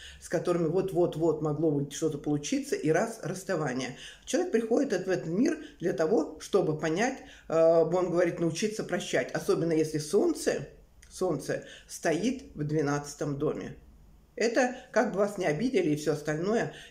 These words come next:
есть аспект прощения у вас. И некоторая доля жертвенности. А, или же это порча, может быть, ну там дополнительно должны быть символы.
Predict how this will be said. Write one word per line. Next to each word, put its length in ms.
есть 460
аспект 580
прощения 640
у 80
вас. 340
И 80
некоторая 440
доля 260
жертвенности. 880
А, 320
или 380
же 80
это 280
порча, 360
может 300
быть, 120
ну 80
там 200
дополнительно 540
должны 280
быть 140
символы. 460